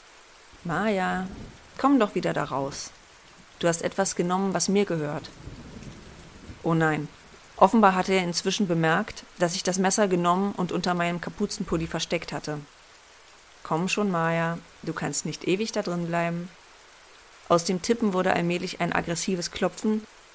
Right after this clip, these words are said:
bis Nico schließlich so sehr gegen die Tür hämmerte und trat, dass sie jeden Moment aus den Angeln zu brechen drohte. Ich schrie in blinder Wut, Panik und Todesangst, dass er mich in Ruhe lassen solle. Aber Nico war wie im Rausch und ich wusste, er würde nicht nachgeben,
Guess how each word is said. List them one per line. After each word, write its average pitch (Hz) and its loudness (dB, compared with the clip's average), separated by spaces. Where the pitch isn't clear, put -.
bis 185 -2
Nico 214 4
schließlich 185 -2
so 202 2
sehr 196 4
gegen 185 0
die 180 -2
Tür 226 4
hämmerte 185 0
und - -2
trat, 170 0
dass 180 4
sie 185 4
jeden 190 6
Moment 190 2
aus 170 2
den 175 -2
Angeln 175 0
zu 170 -4
brechen 165 -4
drohte. 147 -6
Ich - 4
schrie 247 6
in 185 2
blinder 220 6
Wut, 226 2
Panik 214 6
und 185 -2
Todesangst, 196 0
dass - 0
er 185 4
mich 185 0
in 185 2
Ruhe 196 6
lassen 160 0
solle. 151 -2
Aber 165 4
Nico 208 4
war 180 6
wie 208 4
im 196 4
Rausch 165 4
und 165 -4
ich 156 -6
wusste, 196 2
er 160 0
würde 170 2
nicht 196 -2
nachgeben, 185 0